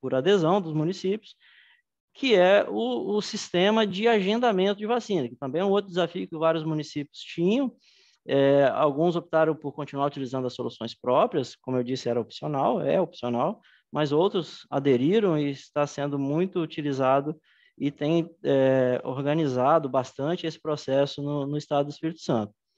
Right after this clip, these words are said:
E atualmente, e pra fechar a, <clears throat> a minha participação, eu gostaria só de falar alguns números, né, de, desse, principalmente desses dois projetos que eu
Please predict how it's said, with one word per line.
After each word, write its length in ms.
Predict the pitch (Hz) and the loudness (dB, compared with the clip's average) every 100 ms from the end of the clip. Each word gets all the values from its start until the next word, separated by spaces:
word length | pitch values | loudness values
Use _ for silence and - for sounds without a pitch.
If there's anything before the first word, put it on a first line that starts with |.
| _ - - _ _ - | _ -20 -20 _ _ -4
E 160 | 240 | 2
atualmente, 960 | 359 - 320 277 208 214 254 - 131 123 _ | 2 2 2 6 6 6 4 2 -4 -6 _
e 80 | - | -10
pra 200 | 139 175 | -6 -4
fechar 680 | 170 185 - - 156 175 147 - | 0 0 0 2 4 4 4 2
a, 580 | 139 139 135 127 104 - | 2 4 4 2 -2 -6
<clears throat> 380 | - 147 127 131 | -6 -4 -4 -2
a 40 | |
minha 200 | 135 139 | 0 0
participação, 880 | 135 135 - 156 220 - 170 208 208 - _ - _ _ | -2 -6 -6 -4 -2 -2 0 2 0 -4 _ -20 _ _
eu 220 | 160 175 196 | -2 2 4
gostaria 340 | 226 226 262 | 2 2 0
só 140 | 247 | -2
de 120 | 254 - | -6 -4
falar 340 | 277 254 254 | -2 2 2
alguns 340 | 240 226 254 | 2 2 2
números, 420 | 202 214 214 165 160 | 2 2 2 0 0
né, 200 | 185 190 | -2 -2
de, 260 | 180 170 | -2 -4
desse, 280 | 156 165 - | -4 -8 -8
principalmente 420 | 196 190 190 190 | -10 -2 -2 0
desses 280 | 190 185 180 | -2 -2 -2
dois 220 | 170 190 | 0 0
projetos 500 | 185 160 139 151 190 | 0 -2 2 0 0
que 100 | - | -6
eu 280 | 156 139 131 | -6 -6 -8